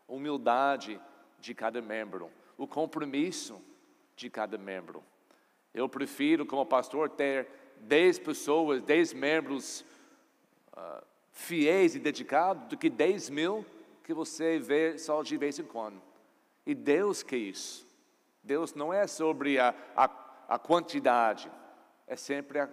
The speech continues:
a qualidade. Então, hoje à noite eu quero fazer uma mensagem com esse título:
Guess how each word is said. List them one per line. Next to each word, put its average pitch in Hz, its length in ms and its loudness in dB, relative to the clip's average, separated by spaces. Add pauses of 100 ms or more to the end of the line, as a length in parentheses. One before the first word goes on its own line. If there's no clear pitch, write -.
(100)
a 127 80 -8
qualidade. 120 760 -4 (760)
Então, 165 280 -2
hoje 190 320 2
à 180 40 2
noite 151 300 4
eu 131 60 -2
quero 156 180 2
fazer 143 420 4
uma 139 160 0
mensagem 143 640 4
com 139 180 -4
esse 156 280 2
título: 120 500 -2